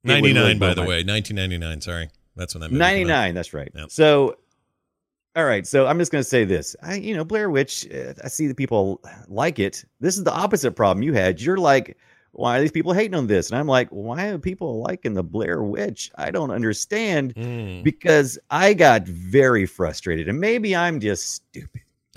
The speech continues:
Speaker 1: Maybe I'm, I don't know. Maybe I, maybe I didn't have my lighting adjusted correctly, even though I adjusted it a hundred times.
Speaker 2: Mm.
Speaker 1: Or maybe I just don't like wandering around in the woods and being frustrated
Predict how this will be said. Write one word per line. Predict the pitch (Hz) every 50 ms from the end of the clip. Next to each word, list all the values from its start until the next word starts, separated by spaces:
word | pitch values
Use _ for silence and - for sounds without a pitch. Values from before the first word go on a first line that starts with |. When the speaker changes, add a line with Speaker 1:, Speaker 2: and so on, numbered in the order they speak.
| - -
Speaker 1:
Maybe | 98 110 131 170 160 165 170 170 175 165 160
I'm, | 143 135 139 139 139 139 143 143 135
I | 117 110 107 123 135
don't | 123 110 98 90 87
know. | 87 92 95 98 101 101
Maybe | 107 117 127 143 160 151 156 147
I, | 139 135 139 139 139 143 139 120 101 - -
maybe | 107 123 143 139 165 156
I | 151 151
didn't | 143 127 127 156 117 135 135
have | 120 110 123 120 120 120 120 110 98 107
my | 107 101 101 101 101 95 90 - _ _ _ _ _ _
lighting | - 90 90 92 101 123 123 107 107 101 92
adjusted | 90 80 69 - 98 87 - - 90 78 -
correctly, | - - 90 - - 90 85 -
even | 113 117 110 117 110 107
though | 110 107
I | 107 107
adjusted | 98 95 90 76 - - 110 101 - - 95 80
it | 76 80
a | 76
hundred | - - - 90 82 78 76 _ _
times. | - - 76 - - - - -
Speaker 2:
Mm. | - 101 98 95 92 85 82 -
Speaker 1:
Or | 226 240
maybe | 240 247 247 247 254 254 233 208
I | 208 214 226 202
just | 143 143 156 170 - -
don't | - 127 139 151 - -
like | - 101 104 113 123 - -
wandering | 85 78 82 90 120 139 160 151 151
around | 151 139 127 123 127 131 127 127
in | 131 143
the | 147
woods | 131 98 90 85 82 90 87 78 - - - _ _ _ _ _ _ _ _ _ _ _ -
and | 110 104 101 95 92 82
being | 123 131 135 139 131
frustrated | 120 - - 160 156 135 - - 107 92 85 78 85 80 73 76